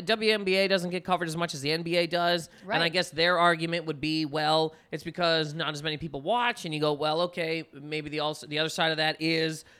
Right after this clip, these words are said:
Speaker 1: that not enough people are told or shown or,
Speaker 2: That's exactly
Speaker 1: or
Speaker 2: what it is.
Speaker 1: brought to them." It's very interesting,
Speaker 2: We
Speaker 1: though.
Speaker 2: can't, we can't say, "Oh, well, maybe it's because they're not shown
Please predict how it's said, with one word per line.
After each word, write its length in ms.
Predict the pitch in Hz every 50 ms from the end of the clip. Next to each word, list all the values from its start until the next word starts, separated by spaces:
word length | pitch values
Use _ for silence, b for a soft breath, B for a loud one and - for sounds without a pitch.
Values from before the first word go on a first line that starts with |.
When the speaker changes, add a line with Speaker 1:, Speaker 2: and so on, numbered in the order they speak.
| b b -
Speaker 1:
that 280 | 160 160 160 156 -
not 220 | 151 156 151 156 160
enough 200 | 156 151 - -
people 380 | 185 170 147 160 156 156 151 139
are 260 | 139 139 139 135 131
told 500 | - - - 185 190 202 190 190 190 175
or 100 | 156 135
shown 580 | - - 196 185 180 175 180 175 175 175 165
or, 380 | 151 139 135 131 127 123 123 - - -
Speaker 2:
That's 200 | 196 208 - 214
exactly 260 | 202 - 160 151 156 156 -
Speaker 1:
or 40 | -
Speaker 2:
what 100 | - -
it 100 | - -
is. 200 | 151 135 135 151
Speaker 1:
brought 240 | 156 156 156 165 -
to 80 | 202
them." 80 | 190 -
It's 120 | 247 - -
very 220 | 370 381 370 349
interesting, 320 | 339 - 277 220 - 233 214
Speaker 2:
We 60 | 190
Speaker 1:
though. 120 | 185 190 466
Speaker 2:
can't, 220 | 494 466 - 277
we 100 | 359 359
can't 240 | 359 453 440 403 -
say, 300 | - 370 339 311 294 - -
"Oh, 160 | 311 302 254
well, 160 | 226 226 226
maybe 540 | 220 214 220 254 277 285 269 208 247 220 208
it's 180 | 196 202 -
because 800 | - - 196 185 - - 214 208 202 196 196 185 180 165 - -
they're 160 | 185 202 196
not 240 | 190 190 180 - -
shown 640 | - - - 220 208 208 202 202 196 190 190 185 -